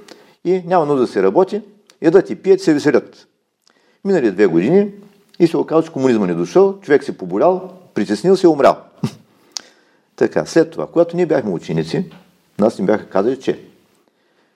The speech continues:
идва следващия комунизъм. Хиляда деветстотин и седемдесета година България ще изпревари американците абсолютно по всичко, а хиляда деветстотин и осемдесета година идва комунизъм, всичко ще стане безплатно. Така. Ефектът от това нещо.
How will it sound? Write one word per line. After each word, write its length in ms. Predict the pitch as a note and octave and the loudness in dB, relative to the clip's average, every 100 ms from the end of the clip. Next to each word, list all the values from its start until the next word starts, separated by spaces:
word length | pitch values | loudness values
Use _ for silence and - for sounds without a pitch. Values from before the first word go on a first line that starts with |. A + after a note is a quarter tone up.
| _ _ _ _ _ _ _ _ F#2+ | _ _ _ _ _ _ _ _ 0
идва 200 | F#2 A#2 | 2 2
следващия 400 | G2 G2 B2 B2 | 2 2 0 0
комунизъм. 440 | C#3+ C#3+ D#2+ D2+ | -2 -2 -2 -6
Хиляда 240 | - C3+ | 0 2
деветстотин 260 | C3 C3+ A2+ | 4 2 -2
и 20 | |
седемдесета 460 | - G2 F2 C#3+ G2 | -6 -4 0 -2 -2
година 240 | - A#2 | -2 0
България 320 | A#3 F3 A2+ | 2 2 2
ще 120 | C3 G2 | -2 -10
изпревари 360 | - F2 A#2+ | -6 -2 -2
американците 480 | A2+ F2 A2 A#2 - | -2 -4 -4 -4 -2
абсолютно 440 | G2 - E3 F#3 G#2+ | -4 2 0 0 -2
по 100 | E2 | -2
всичко, 400 | - - - F#2 - _ _ _ _ - | -2 -2 -2 -4 -8 _ _ _ _ -6
а 140 | B2+ | -4
хиляда 260 | C#3 C#3 D3 | -2 0 2
деветстотин 280 | C3+ C#3 G#2 | 2 2 0
и 20 | |
осемдесета 420 | - F2 G#2+ C#3+ | -2 -2 -2 -2
година 160 | D#3 C#3+ | -2 0
идва 180 | C3+ - | 0 2
комунизъм, 280 | F#2 D#3 | 2 2
всичко 200 | D#3 C#3+ | 0 -6
ще 80 | - | -6
стане 180 | A#2+ B2 | -6 -4
безплатно. 440 | - - D#2+ - - _ _ _ _ _ _ - - - - - | -6 -4 -4 -6 -20 _ _ _ _ _ _ -20 -20 -20 -20 -4
Така. 340 | A2 - - - _ _ _ _ _ _ _ _ | -2 -2 -8 -12 _ _ _ _ _ _ _ _
Ефектът 300 | F#2+ C3 B2+ | -2 -2 -2
от 100 | C#3+ | -4
това 160 | - C#3 | -2 -2
нещо. 360 | G2+ D#2+ - | -2 -6 -16